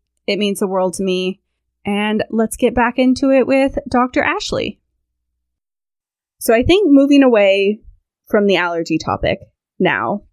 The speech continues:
we have some, I guess, more like quick fire, just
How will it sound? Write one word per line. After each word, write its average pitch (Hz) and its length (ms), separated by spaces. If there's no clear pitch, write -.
we 226 340
have 185 460
some, 175 680
I 175 60
guess, 175 400
more 240 200
like 233 160
quick 285 360
fire, 202 560
just 202 220